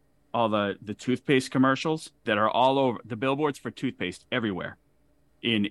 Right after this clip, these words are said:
in, uh, Full Metal Jacket. They're, they're everywhere when they're in a meeting, and he says, basically, "We wanna talk about giving, giving, you know, the Vietnamese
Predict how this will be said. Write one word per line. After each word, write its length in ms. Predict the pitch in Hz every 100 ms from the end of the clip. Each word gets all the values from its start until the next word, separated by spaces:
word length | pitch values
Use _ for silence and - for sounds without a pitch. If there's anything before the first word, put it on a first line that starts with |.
| -
in, 360 | 104 98 90 - _ _
uh, 160 | 110 95
Full 160 | 117 110
Metal 240 | 110 104
Jacket. 380 | 101 95 - -
They're, 140 | 98 -
they're 280 | 117 98 - _ -
everywhere 440 | 123 113 95 92 - _
when 240 | 113 107
they're 140 | 104 113
in 100 | 123
a 40 |
meeting, 540 | 117 120 113 101 92 - _ 104
and 100 | 98
he 100 | 95
says, 640 | - 98 92 87 - - _ _ _ _ -
basically, 560 | - 147 147 143 127 117 - -
"We 220 | 120 120
wanna 240 | 120 117
talk 320 | 98 127 113 123
about 380 | 104 101 95 - _
giving, 420 | 123 120 110 - - 117
giving, 440 | 120 117 95 90 - _ _ -
you 160 | 113
know, 140 | 104 95
the 100 | 101
Vietnamese 800 | 117 110 104 104 104 92 -